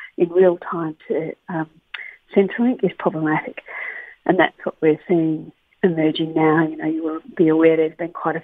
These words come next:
few press reports about, um, families having large amounts of back pay dropped into their account and not really knowing what that's for.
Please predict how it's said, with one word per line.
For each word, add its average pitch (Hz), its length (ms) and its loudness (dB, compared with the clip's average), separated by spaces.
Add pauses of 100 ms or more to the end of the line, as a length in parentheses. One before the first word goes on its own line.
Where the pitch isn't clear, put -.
few 165 280 -6 (300)
press - 220 0 (100)
reports - 480 -8
about, 147 360 -2 (840)
um, 160 280 -2 (120)
families 165 400 2 (400)
having 160 280 4 (160)
large 175 380 4
amounts 170 340 -2
of 175 120 -10
back - 260 2
pay 185 300 2
dropped - 280 0
into 202 220 -12
their 185 180 4
account 196 400 2
and - 60 -20
not 170 140 -10
really 180 280 -2
knowing 185 240 4
what 180 200 0
that's 190 160 2 (140)
for. 202 300 4